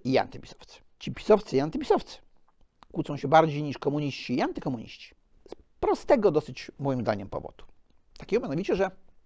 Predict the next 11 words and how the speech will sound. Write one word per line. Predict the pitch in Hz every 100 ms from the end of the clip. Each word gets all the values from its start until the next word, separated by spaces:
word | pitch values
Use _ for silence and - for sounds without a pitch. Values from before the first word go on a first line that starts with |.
| _ - - -
w | -
tych | 135
czasach | 156 170
komunistycznych | 139 127 120 - - 143 220 - - - - - - - -
to | 226
my | 381
tych | - -
komunistów | 233 196 233 233 - -
traktowaliśmy | - 170 - 170 170 - 170 143
trochę | 139 147 139
jak | 120 113